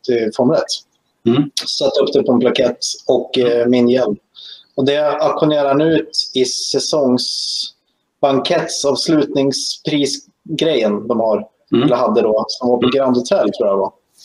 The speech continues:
Speaker 2: Mm.
Speaker 1: Och det var tjugohundrafyra. <clears throat> Och han ber ju inte mig om hjälp speciellt ofta, liksom. Men han ville, han hjälpte mig med det. Jag fick in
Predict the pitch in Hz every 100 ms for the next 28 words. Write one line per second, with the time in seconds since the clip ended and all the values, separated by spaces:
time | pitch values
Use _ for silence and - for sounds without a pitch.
0 | 113 139 165 - _ - 135 147 139 139
1 | 123 123 123 123 131 - - - 175 170
2 | 151 165 156 160 147 139 127 123 180 139
3 | 120 117 - 113 110 107 107 - 110 107
4 | 123 131 165 170 165 156 143 160 160 -
5 | 151 139 143 135 131 - 143 135 131 127